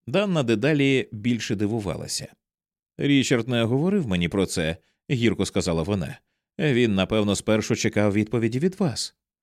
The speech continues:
"Я не знаю, чи був єдиний, кому він писав", сказав я. "З вами зв'язувалися інші агенти чи видавці?" "Ні, у перший день після того, як він потрапив у лікарню,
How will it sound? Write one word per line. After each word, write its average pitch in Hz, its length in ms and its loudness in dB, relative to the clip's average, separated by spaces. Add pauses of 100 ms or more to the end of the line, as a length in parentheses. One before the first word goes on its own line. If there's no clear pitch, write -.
(460)
"Я 143 220 2
не 208 120 2
знаю, 135 340 2
чи 123 160 0
був 110 220 2
єдиний, 135 400 4
кому 98 240 2
він 92 140 4
писав", 110 400 -2
сказав 69 380 -6
я. - 260 -10 (500)
"З 95 120 -2
вами 98 340 4
зв'язувалися 107 800 2
інші 98 400 0
агенти 95 520 0
чи 95 200 2
видавці?" 76 680 -4 (640)
"Ні, 143 400 2
у 92 220 4
перший 151 380 0
день 127 220 2
після 143 280 -2
того, 135 280 0
як 127 220 0
він 117 120 0
потрапив 107 460 -2
у 98 40 4
лікарню, 90 560 -2